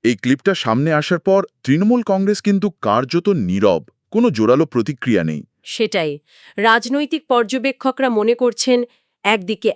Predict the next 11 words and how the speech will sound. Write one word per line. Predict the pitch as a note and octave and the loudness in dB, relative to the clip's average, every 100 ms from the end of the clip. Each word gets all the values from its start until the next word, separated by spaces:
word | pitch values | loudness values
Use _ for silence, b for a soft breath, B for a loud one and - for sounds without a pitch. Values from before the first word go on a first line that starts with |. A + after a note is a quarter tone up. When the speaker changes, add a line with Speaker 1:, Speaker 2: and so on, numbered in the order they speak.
| - | 0
Speaker 2:
আইনি | G#3 C4+ D#4 | 2 4 2
চাপ | D4+ C#4+ A3 | 2 -2 0
বাড়ছে, | A#3 A3+ - B3 A#3 A3+ b b | 0 0 -2 0 0 -2 b b
অন্যদিকে | A3+ A3+ A#3 A3 - G#3+ | 0 2 2 -2 -2 0
দলের | D#3+ G3 G#3+ C#4 - | 2 2 2 -2 -4
এই | G3 G3 | -4 -2
যে | G3 - | -4 -2
আপাত | F3 F#3+ G3 | -2 -2 -2
দূরত্ব | F3+ E3+ F#3+ G#3 A#3+ | -4 -2 -2 0 -2
তৈরি | - G#3 A3 C#4 | 2 0 0 -2
করা, | A#3+ G3 D3 | 0 0 -2